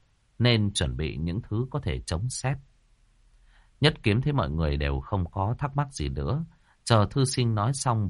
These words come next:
thì bổ sung. Ngoại trừ Bồng Lai phá toái, vốn đã đồng ý nhưng có việc gấp không đến. Còn lại những người đồng ý hỗ trợ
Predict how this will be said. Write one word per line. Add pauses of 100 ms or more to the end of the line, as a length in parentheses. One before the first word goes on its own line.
thì
bổ
sung. (720)
Ngoại
trừ
Bồng
Lai
phá
toái, (520)
vốn
đã
đồng
ý
nhưng
có
việc
gấp
không
đến. (720)
Còn
lại
những
người
đồng
ý
hỗ
trợ